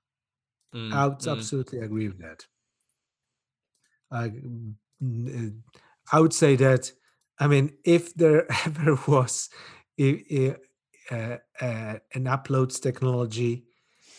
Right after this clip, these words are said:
Speaker 2: for the people, I would say playing Soma should be a requirement before <laughs> doing this
Speaker 1: <laughs>
Speaker 2: procedure. Like, see what it is and then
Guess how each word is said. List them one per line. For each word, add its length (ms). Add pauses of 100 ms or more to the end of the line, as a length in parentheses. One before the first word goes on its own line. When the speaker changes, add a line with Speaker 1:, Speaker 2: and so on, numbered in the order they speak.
(540)
Speaker 2:
for 380
the 140
people, 580 (220)
I 120
would 140
say 500 (380)
playing 280
Soma 480
should 260
be 120
a 80
requirement 800
before 420
<laughs> 120
doing 200
this 420
Speaker 1:
<laughs> 100
Speaker 2:
procedure. 600 (480)
Like, 260 (300)
see 240
what 180
it 120
is 640 (140)
and 300
then 540